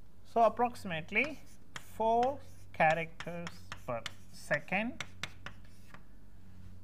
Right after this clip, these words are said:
Now, a second consists of thousand milliseconds. So, in thousand milliseconds, four characters.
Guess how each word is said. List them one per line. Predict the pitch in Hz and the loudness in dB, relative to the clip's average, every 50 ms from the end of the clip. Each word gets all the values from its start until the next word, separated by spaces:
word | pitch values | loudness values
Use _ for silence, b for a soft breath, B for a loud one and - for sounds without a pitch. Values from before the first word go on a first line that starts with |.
| - - - - - - - - - - - - - - - - - - - - - - - | -8 -8 -8 -8 -8 -8 -8 -10 -10 -10 -10 -10 -10 -10 -10 -10 -10 -10 -10 -10 -6 2 6
Now, | 208 202 208 208 196 170 - - - 233 | 8 10 10 10 10 8 4 0 4 4
a | 220 208 | 6 6
second | - - 247 247 269 269 254 240 | 6 6 6 6 6 6 6 4
consists | 254 240 220 - - 247 233 - - | 2 2 2 0 -2 -4 0 4 8
of | 269 294 381 392 - - - - - - - - - - | 8 10 8 8 4 -2 -8 -8 -8 -8 -8 -8 2 6
thousand | - 185 185 185 185 175 196 202 196 190 | 8 10 10 10 8 6 4 2 2 2
milliseconds. | 156 139 143 156 151 - - 175 185 - 208 226 240 240 - b b b b b b b b b b - | 0 0 0 -2 -2 -2 -4 -4 -4 -4 -4 -2 -4 -4 -6 b b b b b b b b b b -2
So, | - 233 226 | 4 4 6
in | 226 226 | 6 6
thousand | 220 - 247 254 285 302 330 311 | 6 8 8 8 8 6 4 0
milliseconds, | 302 247 226 226 214 - 214 214 208 220 226 220 214 | 0 2 4 4 4 4 2 0 2 2 0 0 -2
four | - - - 190 190 190 196 196 196 196 - - - - - | -4 -2 0 2 4 4 4 2 2 -2 -6 -8 -8 -8 -2
characters. | - 190 180 170 170 - - - - 131 143 143 - | 2 2 2 2 0 -2 -4 -6 -6 -6 -6 -6 -6